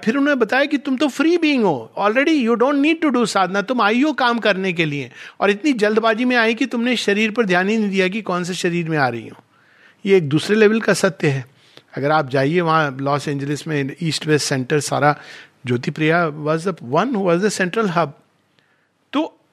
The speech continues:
अंत में क्या चीज आती है? अंत में लास्ट एनालिसिस में कि इन चीजों का चुनाव मन से नहीं होता है,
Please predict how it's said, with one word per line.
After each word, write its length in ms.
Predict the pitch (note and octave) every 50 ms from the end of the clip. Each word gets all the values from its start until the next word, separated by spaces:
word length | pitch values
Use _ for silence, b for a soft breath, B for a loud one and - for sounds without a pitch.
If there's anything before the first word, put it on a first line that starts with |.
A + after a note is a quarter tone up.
| _ -
अंत 300 | G3 A#3+ D4 F4 F4 F#4
में 280 | F4 F4+ F#4 F#4 E4+ F4
क्या 200 | - C#4 B3 A3+
चीज 260 | F3+ A3 G#3 F3+ E3+
आती 340 | D#3 D3 C3 - - C3 A2+
है? 200 | G2 - - - _ -
अंत 340 | G#3+ C4+ E4 F4+ F4 F#4 E4+
में 420 | D#4+ D4+ D4 D4 C#4+ D4+ D#4+ D#4+
लास्ट 580 | B3 F3+ F3 F#3+ G#3+ C4 D4+ D#4+ C4 - - C4
एनालिसिस 640 | A#3+ A3 G#3+ G#3 F#3+ F3 C#3+ - F3+ C#3+ - - -
में 140 | - - - - _ _ _ _ _ _ _ _ _ _ _ _ _ _ _ _ _ _ _ _ b b b b b b b b _ -
कि 240 | - G#3+ A#3 A#3+ A#3
इन 140 | B3+ C#4+ C#4
चीजों 280 | - B3+ A3 A3 A#3+ B3
का 140 | B3+ D4
चुनाव 460 | C4+ - - G3 F3+ E3 F3 G#3+ B3 B3+
मन 260 | A3+ F#3+ G3 A3 A#3
से 180 | G#3+ - A#3+
नहीं 220 | G#3+ F#3 F#3 F3+ D3+
होता 320 | A#2 A2 G#2+ - - -
है, 160 | - - -